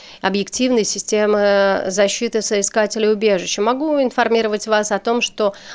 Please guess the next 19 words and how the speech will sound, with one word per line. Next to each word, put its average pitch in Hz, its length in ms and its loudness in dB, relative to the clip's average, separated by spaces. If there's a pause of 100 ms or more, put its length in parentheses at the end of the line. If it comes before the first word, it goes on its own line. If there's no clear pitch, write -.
(100)
в 175 140 -12
моей 208 380 0
стране 208 500 2
такая 208 340 0
система 233 380 -2
является 214 560 0
высокотранспарентной. 226 1160 0
Есть 214 180 0
возможность 220 640 2
обжалования 208 840 2
решений 208 440 0
в 196 100 -4
Верховном 220 440 0
суде 208 500 -2 (480)
по 196 360 2
случаям 233 460 2
дискриминации. 226 880 0
Мы 202 140 2
надеемся, 226 720 0